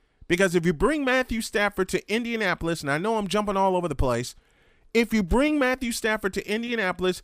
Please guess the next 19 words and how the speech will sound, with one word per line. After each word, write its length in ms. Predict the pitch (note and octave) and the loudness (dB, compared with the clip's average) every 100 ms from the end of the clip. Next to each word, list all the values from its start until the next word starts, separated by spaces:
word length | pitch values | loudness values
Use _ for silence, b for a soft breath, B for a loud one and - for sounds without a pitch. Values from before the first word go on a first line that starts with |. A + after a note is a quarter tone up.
| - - | -16 -8
you 80 | |
got 160 | B2 C3+ | -2 0
a 60 | B2 | 2
ready-made 400 | D3 G#3+ A3 G3 | 0 0 0 4
offense. 640 | F#3+ - A#2+ F2+ - - _ _ _ _ _ _ _ _ _ | 2 2 -4 -8 -14 -20 _ _ _ _ _ _ _ _ _
From 180 | D3+ C3+ | -4 -2
the 120 | B2+ | -2
line 420 | C#3+ G#3 A3 A3 | 0 0 2 0
to 120 | G#3 | -2
the 120 | G3+ F#3 | -2 -2
running 320 | F#3 D#3 B2 | -2 -2 -4
backs. 440 | G#2 - - - _ _ _ _ _ _ _ _ _ _ _ _ _ | -4 -6 -16 -20 _ _ _ _ _ _ _ _ _ _ _ _ _
If 200 | F3+ F3+ | -4 -2
you 100 | F#3+ | -2
bring 300 | D3 F3 G#3 | 2 2 2
Matthew 300 | G#3 G3+ G#3 | 0 -2 -2
Stafford 480 | G3 - G3 F#3 F3+ | -4 0 0 0 -4
to 80 | E3+ | -8
Carolina, 760 | - F#3 D#3 D3+ A3+ C#4+ D4 | 0 2 2 0 0 0 0